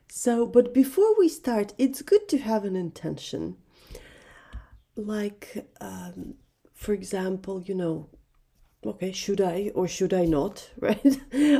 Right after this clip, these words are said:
Whatever, right? Should I take this education or another education, right? Should I, uh, buy a new car or not? Should I, uh, do something this month or not, right?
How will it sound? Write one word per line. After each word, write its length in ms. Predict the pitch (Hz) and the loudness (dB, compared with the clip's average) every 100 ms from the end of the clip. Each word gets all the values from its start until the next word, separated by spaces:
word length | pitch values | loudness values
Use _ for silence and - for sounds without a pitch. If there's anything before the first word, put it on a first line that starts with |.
| 330 - - | 2 -8 -8
Whatever, 920 | - 170 - - 180 185 190 185 147 | -6 -6 -8 -4 -2 0 0 0 -2
right? 200 | 147 196 | 0 0
Should 200 | - 170 | -2 -2
I 100 | 175 | 0
take 320 | 170 180 160 | 0 -4 -4
this 200 | 170 170 | -4 -2
education 800 | 170 165 160 - 170 202 - 196 | -2 -2 -8 0 2 2 -2 -4
or 200 | 185 165 | -2 -2
another 400 | 160 160 165 147 | 0 0 -2 -4
education, 760 | 113 - - - - - - - | -6 -8 -14 -14 -14 -14 -12 -8
right? 220 | - 175 | -6 -6
Should 300 | - 151 143 | -8 -10 -8
I, 280 | 151 139 143 143 | -8 -8 -6 -4
uh, 220 | 135 117 - - - 180 - | -4 -4 -10 -18 -18 -20 -14
buy 240 | 165 180 170 | -2 2 2
a 120 | 170 | 2
new 240 | 165 160 | 2 0
car 360 | 147 170 160 151 | -2 -4 -4 -2
or 140 | 147 | -4
not? 340 | 156 131 87 - | -2 -4 -6 -12
Should 340 | - 135 139 | -10 -8 -6
I, 260 | 139 135 - 123 | -6 -6 -8 -8
uh, 300 | 110 123 131 - - - _ - | -6 -8 -10 -14 -20 -20 _ -10
do 300 | 160 165 160 | 0 2 2
something 540 | 156 180 165 170 165 160 | 0 0 2 2 2 2
this 240 | 185 - | -2 0
month 400 | 170 156 151 - | 2 2 0 -4
or 120 | 147 | -6
not, 400 | 139 143 123 - | -4 -4 -6 -8
right? 240 | 101 147 | -8 -6